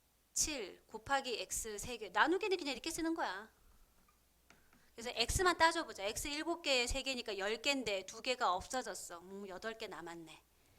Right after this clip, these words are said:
뭐 이렇게. 그치? 공식 쓰는 것보다 그냥 저렇게 적어가지고 계산하는 게 빨라요. 그죠? 알겠지?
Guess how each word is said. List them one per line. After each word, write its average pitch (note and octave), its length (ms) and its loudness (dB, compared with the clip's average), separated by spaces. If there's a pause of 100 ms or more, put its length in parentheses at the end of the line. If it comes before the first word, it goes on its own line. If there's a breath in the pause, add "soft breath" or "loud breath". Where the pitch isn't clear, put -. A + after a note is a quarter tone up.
(160 soft breath)
뭐 F#3 100 -14
이렇게. F#3 380 -16 (480 soft breath)
그치? A#3+ 220 -8
공식 C4+ 260 -6
쓰는 E4 220 -2
것보다 B3 260 -8
그냥 A#3 180 -6
저렇게 A#3 280 -8
적어가지고 A3+ 560 -2
계산하는 D4 420 0
게 G#3+ 100 -6
빨라요. G#3 520 -4
그죠? F#3 560 -8 (840 soft breath)
알겠지? A3 640 -6